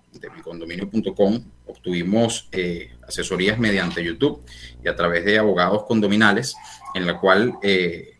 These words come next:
apoyándonos en, no solamente en la Ley de Propiedad Horizontal, sino en el Código Civil,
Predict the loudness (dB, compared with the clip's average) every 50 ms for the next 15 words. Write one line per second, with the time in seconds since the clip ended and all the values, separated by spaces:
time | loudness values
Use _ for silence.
0 | _ _ _ _ 0 2 2 4 4 6 6 8 8 6 6 2 0 -2 -4 -8
1 | -12 -12 -10 -8 -6 -6 -6 -8 -12 -14 -18 -20 -20 -12 -10 -8 -2 0 2 4
2 | 4 4 4 2 2 2 2 4 4 4 4 4 2 0 0 0 0 0 0 0
3 | 0 -2 0 0 -2 0 0 0 0 2 2 0 0 0 2 4 4 6 4 4
4 | 2 2 4 4 4 4 2 0 -4